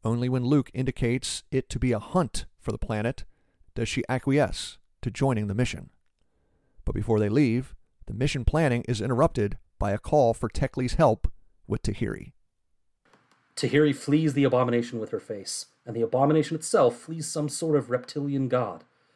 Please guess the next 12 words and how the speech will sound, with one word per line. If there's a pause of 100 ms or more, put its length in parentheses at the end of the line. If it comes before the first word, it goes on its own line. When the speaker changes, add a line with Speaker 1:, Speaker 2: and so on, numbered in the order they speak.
(200)
Speaker 2:
She's
crawling
at
first,
unable
to
run
safely
in
the
dark
passageway.